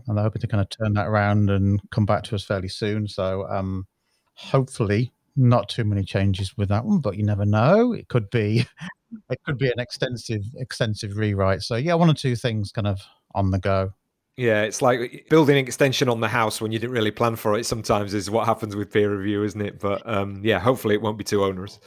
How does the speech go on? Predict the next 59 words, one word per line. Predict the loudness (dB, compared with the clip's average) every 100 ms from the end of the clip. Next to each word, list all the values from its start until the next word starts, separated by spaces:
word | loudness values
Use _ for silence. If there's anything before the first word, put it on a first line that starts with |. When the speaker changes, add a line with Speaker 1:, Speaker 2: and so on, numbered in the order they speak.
| -2
Speaker 1:
A | 2
little | 2
bit, | 0 -4
yeah. | -2 -2 -2
I | -4
mean, | -2 -2
ho-, | -2 -6
hopefully | -2 0 0 0
I, | 0 -2 -2
I, | -2 0
I |
won't | 2 4 2
be. | 0 -2 -2
Um, | 0 4 4 2 -2 _ _ _
but | 0 2
it's | -2 -2
kind | 0
of, | 0
it's | 2
been | 2
an | 4
interesting | 4 0 0 0
article, | 0 -2 -2
actually, | -2 0 0
and | 0
I |
think | 0 0
it's | 0 2
one |
of | 4
those | 4 4 2 -2
that | -6
when | 0 2
you | 2
start | 0 -2 2 4 4 2 -6 -20 _ -8
to | 0
write | 2 2 -2
it, | -8
you | -4
have | -2 -2
a |
sense | -4 -6 -4 -4 -6 -6
of | -4 -2
what | -2 0
you | 0
think | 0 2
you |
might | 4 2
be | 2
writing, | 4 4 4 2
and | 4
then | 2
you |
start | 0 -2 -2
to |
do | -2 -2
the | 0
work. | 4 2 2 -2
And | -2